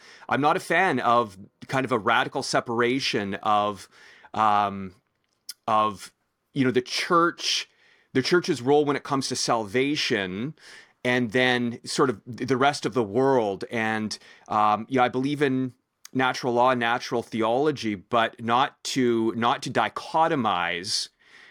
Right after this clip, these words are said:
uh, the role of the church in the world. And so I think that we've bought into this idea that the church's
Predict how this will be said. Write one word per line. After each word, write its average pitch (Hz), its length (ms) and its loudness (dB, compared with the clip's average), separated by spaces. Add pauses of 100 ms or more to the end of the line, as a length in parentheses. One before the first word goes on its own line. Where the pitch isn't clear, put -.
(160)
uh, 104 280 2
the 113 160 -4
role 117 460 2
of 107 160 -4
the 110 80 -4
church - 600 -4 (120)
in 110 180 -2
the 104 80 -2
world. 101 600 0
And 120 180 -2
so 127 400 2 (720)
I 117 80 0
think 156 160 -2
that 143 60 -6
we've 135 200 2
bought 131 260 4
into 139 400 -2
this 123 200 2
idea 120 520 0
that 107 160 -4
the 117 60 -4
church's 131 760 -2